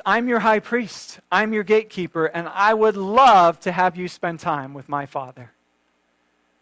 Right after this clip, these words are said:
I've already paid the price of admission. I've taken care of everything that would stand in the way or keep you out. And if there's anything you're carrying right now,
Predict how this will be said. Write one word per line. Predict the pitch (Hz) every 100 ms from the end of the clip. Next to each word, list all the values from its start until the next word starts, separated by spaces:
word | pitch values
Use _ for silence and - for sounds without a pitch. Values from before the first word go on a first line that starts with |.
| _ _ _ _ _ _
I've | 151 160
already | 185 214 214
paid | - 202 190
the | 196
price | - 185 190
of | 180
admission. | 175 170 185 - 123 _ _ _ _ _ _ _ _ _ _ _ _ _ _ _ _ _ _ _ _ _ _ _ _
I've | 165 165
taken | 190 185 214
care | 220 226
of | 220 -
everything | 214 202 185 165 151 127 123 _ _ _ _ _ _ _ _ _ _ _
that | 170 165
would | 156
stand | - 185 180 180
in |
the | 190
way | 175 147 139
or | 143
keep | - 147 147
you | 139
out. | 120 117 _ _ _ _ _ _ _ _ _ _ _ _ _ _ _ _ _ _ _ _
And | 160 165
if | -
there's | 175
anything | 180 202 220 233 220
you're | 214
carrying | 202 - 214 190 156 147
right | 147 156 180
now, | 185 185 147 139